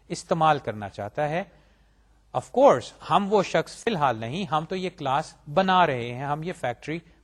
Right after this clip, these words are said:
بنا رہے ہیں، اس لیے یہ باتیں ہمیں یہاں پہ کرنی پڑ رہی ہیں کہ بھئی پبلک سیکشن یہ ہے اور پرائیویٹ سیکشن یہ ہے۔ اور بلکہ آپ کے لیے میں ایک سوال یہاں پہ تجویز کرتا ہوں کہ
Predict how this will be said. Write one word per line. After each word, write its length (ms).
بنا 340
رہے 260
ہیں، 180
اس 280
لیے 360
یہ 140
باتیں 360
ہمیں 240
یہاں 200
پہ 140
کرنی 400
پڑ 260
رہی 240
ہیں 180
کہ 120
بھئی 160
پبلک 420
سیکشن 440
یہ 200
ہے 120
اور 180
پرائیویٹ 420
سیکشن 460
یہ 260
ہے۔ 160
اور 140
بلکہ 440
آپ 240
کے 80
لیے 180
میں 120
ایک 120
سوال 340
یہاں 200
پہ 160
تجویز 360
کرتا 340
ہوں 200
کہ 100